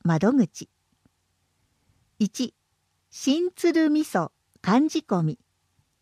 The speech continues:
出来上がり四キログラム。三十一年一月十九日土曜、二十日日曜、十三時から十五時。成人、各二千円。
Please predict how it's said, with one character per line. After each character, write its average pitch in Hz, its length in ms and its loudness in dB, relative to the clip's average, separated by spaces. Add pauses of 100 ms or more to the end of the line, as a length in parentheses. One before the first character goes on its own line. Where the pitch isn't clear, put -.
(160)
出 175 160 2
来 320 200 2
上 311 80 4
が 294 120 2
り 254 160 -4 (140)
四 190 240 4
キ 311 140 -2
ロ 269 140 6
グ 226 120 0
ラ 175 160 -2
ム。 151 120 -6 (1080)
三 392 320 0
十 285 180 4
一 220 220 0
年 190 340 2
一 285 220 -4
月 349 260 2
十 339 260 4
九 - 160 -2
日 233 380 2 (180)
土 175 140 0
曜、 190 320 0 (320)
二 240 160 0
十 - 160 -16
日 - 220 0 (160)
日 202 400 2
曜、 196 280 0 (520)
十 277 200 2
三 392 280 0
時 311 100 -4
か 196 140 2
ら 160 120 4
十 226 280 2
五 185 160 -2
時。 - 160 -12 (600)
成 294 300 4
人、 247 320 2 (300)
各 349 480 0
二 180 160 0
千 240 340 4
円。 185 320 0